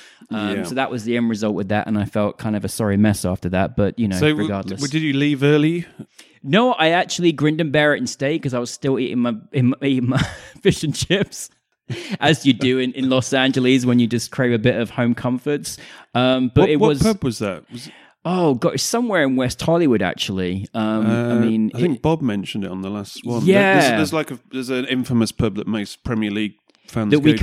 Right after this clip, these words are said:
Speaker 1: kinda
Speaker 2: to.
Speaker 1: go to, yeah. I mean, the, the thing about it is, David, is you, you know, that's the one thing I was, I miss, actually, is because, you know, whilst everyone's in their late afternoon going to get their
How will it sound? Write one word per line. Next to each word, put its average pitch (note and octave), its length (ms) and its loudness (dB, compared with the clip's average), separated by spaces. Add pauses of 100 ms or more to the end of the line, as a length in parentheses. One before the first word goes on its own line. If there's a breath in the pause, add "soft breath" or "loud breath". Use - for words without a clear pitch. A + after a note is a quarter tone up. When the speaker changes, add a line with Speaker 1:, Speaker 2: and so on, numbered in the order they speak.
Speaker 1:
kinda D#3+ 160 4
Speaker 2:
to. C3 40 2
Speaker 1:
go C#3 240 6
to, C3 200 0
yeah. A#2 360 2
I C3+ 80 0
mean, D3+ 280 0
the, E3 80 -2
the G3+ 140 0
thing D4 200 -2
about C#3+ 280 0
it A#2+ 100 -2
is, A#2 280 -4 (220)
David, A2+ 240 -2
is G#2+ 160 -4
you, A#2 140 -2
you A#2+ 200 0
know, G#2+ 280 0
that's C#3 240 -2
the C#3+ 100 0
one A#2 220 0
thing A2+ 280 0
I G2+ 40 2
was, G2+ 320 -2
I G#2 80 -4
miss, G#2+ 400 2
actually, G2+ 440 -4
is G2 100 -6
because, G2+ 360 -4
you G#2+ 60 0
know, G2+ 120 0
whilst G#2+ 380 0
everyone's G#2 440 0
in G#2 100 -2
their G2+ 140 -2
late G2+ 260 0
afternoon G2+ 580 0
going G2 220 0
to G2 40 0
get G2+ 220 -4
their G2 240 0